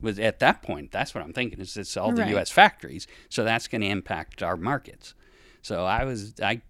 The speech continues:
Speaker 1: got, I sold everything, everything out, all in cash. And then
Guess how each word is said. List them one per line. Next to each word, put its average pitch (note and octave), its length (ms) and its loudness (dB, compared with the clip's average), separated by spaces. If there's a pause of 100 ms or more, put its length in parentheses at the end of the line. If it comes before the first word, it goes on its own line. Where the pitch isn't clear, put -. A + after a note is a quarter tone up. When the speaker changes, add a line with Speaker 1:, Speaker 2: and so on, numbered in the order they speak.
(140)
Speaker 1:
got, G#2 160 2
I G#2+ 240 -2 (340)
sold A2+ 320 0
everything, G2 480 -4
everything G2+ 320 -4
out, F#2 220 -4 (160)
all G#2 220 -4
in F2+ 100 -8
cash. F#2+ 480 -2 (880)
And G#2 200 -4
then A#2 540 0